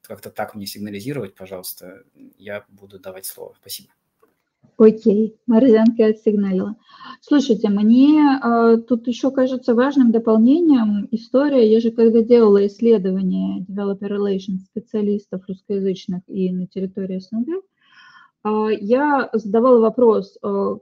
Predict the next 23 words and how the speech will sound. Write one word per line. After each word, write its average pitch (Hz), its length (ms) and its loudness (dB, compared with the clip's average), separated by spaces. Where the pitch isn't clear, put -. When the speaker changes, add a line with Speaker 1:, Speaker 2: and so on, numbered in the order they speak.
Speaker 2:
к-, 220 200 -2
кого, 247 800 -2
какие 269 360 -4
сообщества 247 540 -4
вы 226 160 2
сейчас 226 280 -8
поддерживаете, 196 880 -2
внутренние 220 500 -4
или 196 120 -4
внешние. 190 680 -6
Я 214 60 -6
уж 214 80 -8
не 233 100 0
помню 214 320 -2
точную 190 320 -10
формулировку. 185 640 -8
И 208 60 -2
я 220 260 0
была 269 240 2
потрясена, 262 720 0
насколько, 220 800 0
э, - 40 -8
в 202 380 -2